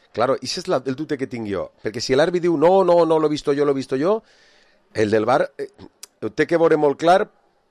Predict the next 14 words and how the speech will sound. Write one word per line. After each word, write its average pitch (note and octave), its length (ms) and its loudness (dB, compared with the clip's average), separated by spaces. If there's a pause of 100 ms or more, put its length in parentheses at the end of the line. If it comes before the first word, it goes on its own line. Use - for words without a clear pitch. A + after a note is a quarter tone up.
(140)
pa C3 140 -2
fer D3+ 240 0
rectificar C3+ 640 -2
un C3+ 140 0
àrbitre. A2+ 460 -4 (420)
Claro, D3 260 0
si - 160 -10
li A#2+ 140 -10
fas D3+ 240 0
això, E3+ 400 -2 (460)
<laughs> - 560 -16
estàs - 260 -2
crucificat, B2 580 -4
no? B2+ 160 -6